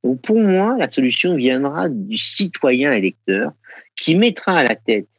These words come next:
des pays émetteurs et des pays récepteurs de touristes, des écologistes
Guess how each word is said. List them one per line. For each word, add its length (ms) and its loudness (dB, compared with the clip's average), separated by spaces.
des 180 2
pays 480 0
émetteurs 760 0
et 120 2
des 140 2
pays 400 2
récepteurs 640 -2
de 100 -6
touristes, 600 -4
des 460 0
écologistes 680 -4